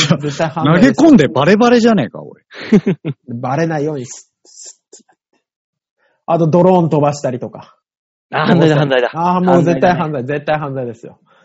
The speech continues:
Speaker 3: もうダメだ。
Speaker 1: ね。そうそうそうそう。苦労して、体に小さなかすり傷をつけながら、
Speaker 3: うん。
Speaker 1: ね、覗けるか覗けないかよくわかんないところをみんなで覗くっていうのがね、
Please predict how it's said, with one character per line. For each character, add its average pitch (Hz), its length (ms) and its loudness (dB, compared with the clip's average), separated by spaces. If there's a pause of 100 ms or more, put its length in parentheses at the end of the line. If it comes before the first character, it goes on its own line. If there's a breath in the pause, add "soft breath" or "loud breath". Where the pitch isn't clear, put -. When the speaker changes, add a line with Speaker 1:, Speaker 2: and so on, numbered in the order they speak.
Speaker 3:
も 156 100 -6
う - 20 -2
ダ 139 140 -2
メ 254 60 -2
だ。 151 120 -4
Speaker 1:
ね。 - 140 -14 (160)
そ 208 220 -2
う 208 40 -4
そ 196 160 -2
う 175 40 -4
そ 170 120 -2
う 156 40 -4
そ 123 340 -8
う。 - 60 -20
苦 339 240 2
労 208 360 2
し - 160 -10
て、 262 260 -6 (260)
体 269 380 2
に 262 160 -2
小 349 240 0
さ 185 140 -4
な 143 100 -6
か 180 120 -6
す 233 140 -6
り 254 100 -4
傷 165 240 -4
を 139 60 -4
つ - 140 -20
け 247 160 -2
な 285 160 -6
が 139 140 -4
ら、 220 280 -2 (440)
Speaker 3:
う 120 40 -2
ん。 135 100 4
Speaker 1:
ね、 233 200 2
覗 185 340 2
け 269 120 -2
る 277 100 -2
か 269 80 0
覗 190 380 0 (260)
け 240 180 -2
な 240 200 -2
い 226 100 -4
か 165 140 0
よ 208 160 2
く 233 80 0
わ 170 120 0
か 226 160 -2
ん 247 60 -4
な 214 100 -2
い 170 60 0
と 165 140 -4
こ 185 100 -2
ろ 185 120 0
を - 20 -4
み 165 160 -4
ん 202 40 -4
な 214 120 0
で 156 100 -4
覗 139 240 -2
く 233 160 -6
っ - 40 -20
て 349 100 -6
い - 40 -2
う - 40 -2
の 214 80 -2
が 156 100 -6
ね、 233 300 -8